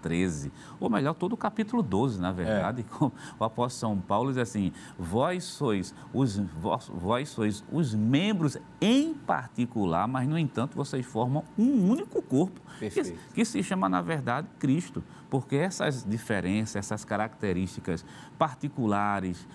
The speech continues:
Speaker 1: pessoais que nós temos, faz parte daquilo que nós somos enquanto criatura.
Speaker 2: E, e o que o senhor tá falando aí, eu lembrei agora, por exemplo, você não vê no, nessa metáfora de Paulo do corpo de Cristo,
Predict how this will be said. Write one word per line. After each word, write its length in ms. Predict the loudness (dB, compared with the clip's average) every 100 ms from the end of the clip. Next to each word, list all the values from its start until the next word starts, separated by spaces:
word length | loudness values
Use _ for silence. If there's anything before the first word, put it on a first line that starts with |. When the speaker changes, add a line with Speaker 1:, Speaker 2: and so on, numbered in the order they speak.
| -10 -2
Speaker 1:
pessoais 800 | -2 0 0 2 2 0 -2 -4
que 120 | -2
nós 400 | 0 0 -2 -4
temos, 580 | 0 2 2 0 -4 -8 -10 -12 -6
faz 240 | -2 -2 -2
parte 340 | 0 0 0
daquilo 420 | -2 -2 -4 -4
que 140 | 0 2
nós 240 | 2 2
somos 320 | 0 0 2
enquanto 320 | 0 0 -2 0
criatura. 560 | -2 0 2 2 2 -2
Speaker 2:
E, 220 | -4 0
e 40 | 0
o 60 |
que 100 | 2
o 60 | 0
senhor 160 | 0
tá 120 | 0 0
falando 320 | 0 0 0
aí, 220 | 0 2
eu 140 | 2 2 0 -4
lembrei 260 | 0 2
agora, 200 | 4 2
por 120 | 2 0
exemplo, 220 | 0 0
você 160 | 0
não 120 | 0 2
vê 200 | 2 2
no, 240 | -2 -2
nessa 300 | -2 -2 -2
metáfora 580 | -4 0 0 0 -2 -8
de 80 | -10
Paulo 420 | -6 0 2 0
do 120 | -4
corpo 320 | -6 -4 -4 -4
de 100 | -6
Cristo, 360 | -2 -2 -4